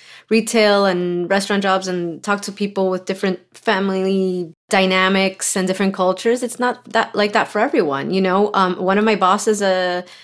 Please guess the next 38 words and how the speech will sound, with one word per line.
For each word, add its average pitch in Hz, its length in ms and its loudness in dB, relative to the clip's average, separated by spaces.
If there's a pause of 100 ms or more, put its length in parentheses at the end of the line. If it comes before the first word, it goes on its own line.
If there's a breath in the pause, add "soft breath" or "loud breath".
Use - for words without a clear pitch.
at 185 120 0
Bloomingdale's 214 460 4
hadn't 202 220 2
seen 208 180 -2
her 202 200 -2
parents 214 500 -2
in 208 100 0
two 226 140 -2
years 220 560 -2 (360)
by 202 140 4
choice, - 720 -4 (220)
you 202 300 2
know? 196 540 4
And 190 280 -2
so 190 160 -2
I, 185 260 2
I 220 260 4
always 214 240 2
felt 185 120 0
like, 175 160 -4
"Oh 180 80 -2
my 180 240 -2 (100)
God." 214 420 0
<laughs> - 60 -20 (520 loud breath)
And 277 360 4
I 254 100 6
was 277 140 0
literally 285 260 2
like, 233 140 2
when 220 160 2
she 226 160 -6
told 220 180 -2
me, 254 60 -4
I - 20 -4
was 196 80 -6
like, 196 140 -14
"But 190 160 -10
why?" 180 420 -14